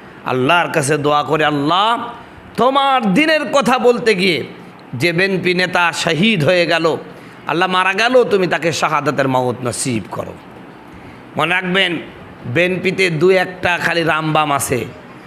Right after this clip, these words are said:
বিএনপির সাধারণ যারা কর্মী, তারা ম্যাক্সিমাম আল্লাহর প্রতি পূর্ণ আস্থা এবং বিশ্বাস তাদের মধ্যে রয়েছে, আল্লাহকে বিশ্বাস করে। তারা পরিপূর্ণ একজন মৌলবাদী,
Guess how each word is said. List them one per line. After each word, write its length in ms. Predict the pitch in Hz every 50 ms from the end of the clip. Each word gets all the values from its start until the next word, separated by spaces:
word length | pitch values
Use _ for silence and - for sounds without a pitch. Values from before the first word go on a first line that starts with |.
| - - -
বিএনপির 440 | 143 175 190 190 185 185 202 202
সাধারণ 640 | 180 - - 165 185 185 196 196 202 220 240 254 247 196
যারা 180 | 220 208 208
কর্মী, 520 | 190 151 180 214 196 185 185 190 170 143 120
তারা 180 | - 156 156 170
ম্যাক্সিমাম 680 | 170 185 185 - - - - 285 277 269 247 214 165 131 - - - - - -
আল্লাহর 340 | - 151 165 165 160 156 151 131
প্রতি 180 | 160 131 151
পূর্ণ 300 | 165 - 170 180 175 156
আস্থা 480 | 151 151 - - - - 147 139 131 - - - - -
এবং 200 | - 143 143 139
বিশ্বাস 520 | 139 135 - - - - 147 135 131 - -
তাদের 240 | 139 131 131 139
মধ্যে 260 | 135 135 131 120 123 131
রয়েছে, 440 | 135 139 143 147 135 - 151 120 - - - - -
আল্লাহকে 340 | 147 151 147 139 131 123 139
বিশ্বাস 440 | 131 131 117 - - 123 117 - -
করে। 260 | - 123 110 101 95 - - - - - - - -
তারা 300 | 190 196 214 226 247 247 247 - - - - - - -
পরিপূর্ণ 520 | 262 311 330 330 320 - 302 294 269 262
একজন 300 | 254 233 208 175 180 202
মৌলবাদী, 720 | 196 185 185 185 185 175 165 151 139 131 120 104 - -